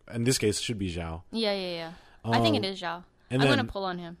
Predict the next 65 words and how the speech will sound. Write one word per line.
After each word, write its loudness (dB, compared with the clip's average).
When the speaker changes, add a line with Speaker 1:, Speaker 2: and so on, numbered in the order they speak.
Speaker 1:
af-, 2
after 2
that, 2
I'm -2
not 0
too -6
sure 4
what's 4
gonna -4
happen, -2
but 2
there's 6
gonna 4
also 2
be 4
a 4
couple 0
other 4
events 0
going -2
on, -2
which -6
is, -8
you -2
know, -2
we 2
do 6
them 6
for 0
the -2
Prima 2
Gems. -4
Speaker 2:
Right. 0
Speaker 1:
Uh, 0
like, -2
there's 0
some 0
weird 2
muddy 0
one 0
where 0
it's -8
like -6
you -4
have -6
to -16
clean -2
<laughs> 4
stuff. 0
I 2
don't 2
know. 2
There's 6
that 8
music 4
one 6
again 6
where 6
it's 2
like 2
D -2
D 2
R 6
on 2
your, -2